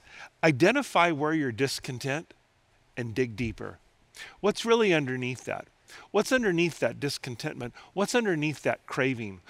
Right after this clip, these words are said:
What are you really desiring? And it may lead you to some places that are hard. It may unravel some things in your life.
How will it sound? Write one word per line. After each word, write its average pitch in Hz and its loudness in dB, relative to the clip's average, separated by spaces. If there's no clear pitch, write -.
What 196 2
are 254 2
you 196 4
really 165 6
desiring? 117 -4
And 160 2
it 196 4
may 220 4
lead 214 2
you 240 0
to 190 -6
some 165 -6
places 175 0
that 147 0
are 147 -2
hard. 120 0
It 185 -10
may 208 2
unravel 165 2
some 123 -8
things 123 -10
in 131 -6
your 120 -8
life. 117 -8